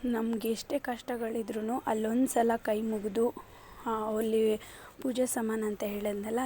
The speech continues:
ಚಕ್ಲಿ ಮತ್ತು ಎಲೆ ಅಡಿಕೆ, ಒಂದು ಉಪ್ಪಿನಕಾಯಿ ಕೊಡ್ತಾರೆ ಮತ್ತು ಒಂದು ಸ್ವಲ್ಪ ಹೂ ಕೊಡ್ತಾರೆ.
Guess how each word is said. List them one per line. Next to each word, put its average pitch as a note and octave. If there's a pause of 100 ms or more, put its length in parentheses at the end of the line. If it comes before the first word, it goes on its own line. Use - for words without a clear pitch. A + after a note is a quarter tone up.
(120)
ಚಕ್ಲಿ A#3+
ಮತ್ತು A3+ (140)
ಎಲೆ A3
ಅಡಿಕೆ, G#3
ಒಂದು G#3+
ಉಪ್ಪಿನಕಾಯಿ G#3+
ಕೊಡ್ತಾರೆ G#3
ಮತ್ತು A#3+
ಒಂದು A3
ಸ್ವಲ್ಪ G#3+
ಹೂ A3
ಕೊಡ್ತಾರೆ. G3